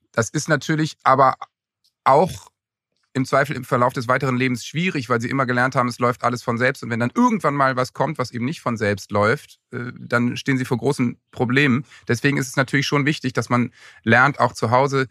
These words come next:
sich ein bisschen selbst zu organisieren. Aber das ist eine der größten Aufgaben für Kinder, finde ich, sich selbst zu organisieren und selber sich hinzusetzen und zu lernen, sich seine Zeit einzuteilen.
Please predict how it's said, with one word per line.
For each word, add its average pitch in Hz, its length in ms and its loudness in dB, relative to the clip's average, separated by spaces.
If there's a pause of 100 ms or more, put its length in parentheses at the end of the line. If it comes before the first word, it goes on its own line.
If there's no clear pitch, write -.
(160)
sich - 200 -8
ein 131 40 -8
bisschen 123 220 -6
selbst 120 260 0
zu 127 100 -4
organisieren. 117 500 -4
Aber 110 160 -2
das 127 440 0 (500)
ist - 280 -4 (420)
eine 131 200 0
der 127 120 -2
größten 143 420 -4
Aufgaben 131 800 -2
für 127 200 -2
Kinder, 170 360 0
finde - 280 -16
ich, 98 140 -18
sich 139 180 -4
selbst 156 400 2
zu 151 120 -6
organisieren 131 640 0
und 110 160 -6
selber 143 360 0
sich 131 140 -8
hinzusetzen 135 500 -4
und 123 80 -8
zu - 100 -6
lernen, 139 220 0
sich 117 140 -4
seine 117 240 -2
Zeit 165 400 0
einzuteilen. 104 520 -6